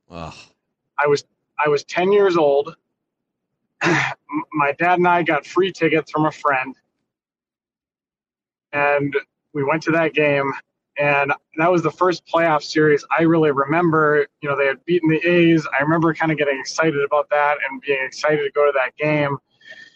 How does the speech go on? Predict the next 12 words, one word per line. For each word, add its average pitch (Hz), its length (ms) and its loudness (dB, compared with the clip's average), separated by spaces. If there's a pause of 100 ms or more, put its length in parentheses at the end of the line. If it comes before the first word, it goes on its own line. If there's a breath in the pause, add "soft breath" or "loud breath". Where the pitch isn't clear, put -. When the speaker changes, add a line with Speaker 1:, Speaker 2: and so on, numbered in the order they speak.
(400 loud breath)
Speaker 2:
Um, 135 440 0 (480)
and 147 460 0 (1400)
to 156 400 2 (260)
have 165 400 0
my 156 240 2
next 156 580 -2
playoff 165 520 0
game 143 360 -2 (720)
be 135 200 -4 (100)
two 180 180 -2
thousand 165 440 2
twenty-three, 151 880 2